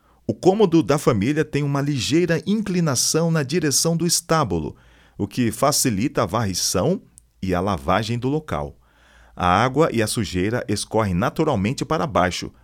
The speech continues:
para o espaço dos animais, e podem ser varridos para fora da porta. Se a vaca da família tivesse fome durante a noite, podia se levantar e comer nas manjedouras do piso do cômodo. As manjedouras para ovelhas podiam ser de madeira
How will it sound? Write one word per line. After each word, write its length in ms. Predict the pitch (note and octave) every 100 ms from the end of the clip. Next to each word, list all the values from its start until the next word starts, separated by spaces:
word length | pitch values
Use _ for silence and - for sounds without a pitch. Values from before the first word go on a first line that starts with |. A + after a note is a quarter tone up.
| _
para 160 | E2+ F#2+
o 20 |
espaço 520 | - - G#2 A#2+ C3
dos 180 | B2 A2
animais, 600 | C#3 D3 D#2+ C#2 - - - _ _ _ -
e 80 | -
podem 300 | - G2+ G2
ser 200 | F2+ G2
varridos 560 | E2+ F#2 D#2 G2 C#3 B2
para 260 | G2 F#2 E2
fora 380 | - G2 A#2+
da 120 | B2 D#3
porta. 540 | - D#2 D2 - - _ _ _ -
Se 160 | -
a 60 | G2
vaca 260 | F#2 D#3 D#3+
da 120 | E3+
família 340 | F3 D3 C#3
tivesse 380 | C3 A2+ A#2+ A2+
fome 260 | - A2 G#2+
durante 340 | G2 G#2+ G#2+
a 60 | F2+
noite, 420 | G#2 D3 - - _ -
podia 240 | F2+ E2+
se 100 | -
levantar 580 | F2 F2+ F2+ F2 F2 G2 -
e 80 | C#3
comer 560 | - F3+ A#2 C3 F3 -
nas 400 | C3+ F#3 - -
manjedouras 840 | A2 G3 G#3 F3+ - F2+ C#3 D3
do 140 | C3
piso 320 | - A#2 D#3 F3
do 100 | A2+
cômodo. 600 | - A#2 F2+ C#2+ - - _ _ _ _ _
As 160 | - E2
manjedouras 640 | F#2+ G2+ F2 F2+ C3 D#3+
para 220 | - F2+
ovelhas 440 | E2 D#2+ F2+ C#3 -
podiam 260 | G2+ F#2+
ser 300 | F#2+ G2 F#2+
de 160 | E2 A2
madeira 540 | E3 G#2+ G#2 D3+ F3